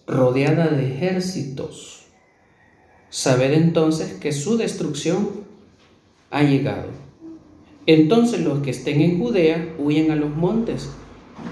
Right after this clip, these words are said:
y los que en medio de ella váyanse, y los que estén en los campos no entren en ella, porque estos son días de tribula-, de, de retribución, perdón, para que se cumplan todas las cosas que están escritas".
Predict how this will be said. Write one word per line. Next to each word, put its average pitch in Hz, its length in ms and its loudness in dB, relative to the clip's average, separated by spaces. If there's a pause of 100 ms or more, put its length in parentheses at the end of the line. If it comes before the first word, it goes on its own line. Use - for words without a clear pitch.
(120)
y 185 120 6
los 180 220 6
que 165 140 0
en 147 120 4
medio 156 280 4
de 202 200 0
ella 165 240 -2 (320)
váyanse, 190 720 -2 (680)
y 202 80 2
los 180 180 6
que 170 80 0
estén 175 300 2
en 196 140 2
los 202 180 0
campos 196 600 0 (280)
no 156 240 6
entren 170 380 2
en 120 140 0
ella, 208 300 -4 (760)
porque 156 340 2
estos 190 240 -2
son 190 340 0
días 240 460 0
de 156 100 0
tribula-, 147 720 0
de, 139 320 2
de 160 120 4
retribución, 160 840 0
perdón, 151 400 -2 (560)
para 165 240 4
que 208 100 -4
se 214 160 -4
cumplan 175 520 2
todas 190 260 -2
las 170 140 -4
cosas - 600 -10 (220)
que 139 100 -4
están 143 300 2
escritas". 131 720 -2